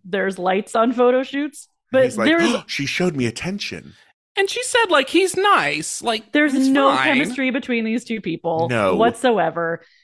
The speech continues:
Speaker 1: His only criterion for whether he's gonna have a crush on a girl is hot and nice.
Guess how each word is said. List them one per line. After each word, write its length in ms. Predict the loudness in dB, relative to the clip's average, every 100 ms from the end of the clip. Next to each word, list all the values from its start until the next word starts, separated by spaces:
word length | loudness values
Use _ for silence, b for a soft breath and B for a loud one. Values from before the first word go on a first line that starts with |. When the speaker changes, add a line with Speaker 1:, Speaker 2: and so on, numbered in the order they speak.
| b
Speaker 1:
His 400 | -4 2 4 4 2
only 420 | 2 2 0 -4
criterion 800 | -2 -2 -2 -2 -2 -2 -2 -4
for 100 | -4
whether 300 | -2 0 0
he's 160 | -2 -2
gonna 180 | -4 -2
have 300 | 0 0 -2
a 300 | -2 -4 -6
crush 320 | -2 0 0
on 140 | -2 -2
a 60 |
girl 340 | -2 0 2 0
is 140 | -4
hot 260 | 0 0 2
and 160 | -2 0
nice. 500 | -2 -4 -10 -16